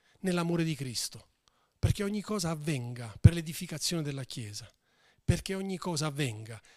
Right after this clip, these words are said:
perché noi possiamo essere e diventare persone migliori.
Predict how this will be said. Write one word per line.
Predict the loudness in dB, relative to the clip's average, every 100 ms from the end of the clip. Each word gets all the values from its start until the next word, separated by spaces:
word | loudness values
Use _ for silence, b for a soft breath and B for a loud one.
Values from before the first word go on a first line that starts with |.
| B
perché | 2 2 -2
noi | -2 -2 4
possiamo | 4 4 0 0 -4 -4
essere | -2 -2 -2 -4
e | -4 -4
diventare | -4 -4 -2 -4 -6 -6 -10
persone | -8 -4 -2 -2 -4 -6
migliori. | -8 -4 -4 -4 -8 -12